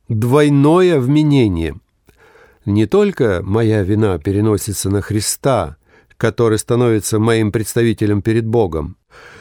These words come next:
Другой важной стороной этого процесса является то, что Бог по своей благодати и милости переносит праведность Иисуса Христа на меня, на вас,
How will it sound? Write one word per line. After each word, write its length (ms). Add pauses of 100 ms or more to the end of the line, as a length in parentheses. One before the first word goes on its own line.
(140)
Другой 580
важной 480
стороной 480
этого 260
процесса 680
является 720
то, 440
что 320
Бог 640 (320)
по 120
своей 360
благодати 720
и 80
милости 880 (540)
переносит 800
праведность 840
Иисуса 520
Христа 540
на 140
меня, 640 (540)
на 340
вас, 600